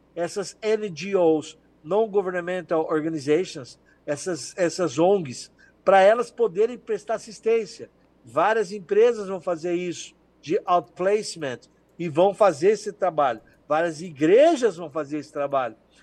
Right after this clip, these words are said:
Então, o, o próprio cidadão brasileiro ou estrangeiro, o que ele não pode fazer é se deixar bater em depressão, em tristeza e, e abandono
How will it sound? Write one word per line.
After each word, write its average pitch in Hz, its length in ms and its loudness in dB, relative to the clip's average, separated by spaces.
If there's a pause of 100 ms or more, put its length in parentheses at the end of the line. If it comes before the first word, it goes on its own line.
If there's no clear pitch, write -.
(200)
Então, 254 320 0 (480)
o, 262 540 4
o 226 40 -4
próprio 277 680 0
cidadão 220 580 -2
brasileiro 175 680 -2
ou 180 100 -8
estrangeiro, 175 720 -2 (260)
o 151 60 -18
que - 160 -2
ele 254 80 2
não 277 120 -2
pode 208 280 0
fazer 175 260 0
é 196 40 -2
se 208 160 -16
deixar 220 320 2
bater 196 520 -2 (240)
em 208 120 -14
depressão, 208 600 0
em 202 60 -8
tristeza 170 640 -4
e, 156 220 -2
e 165 160 0
abandono 151 600 2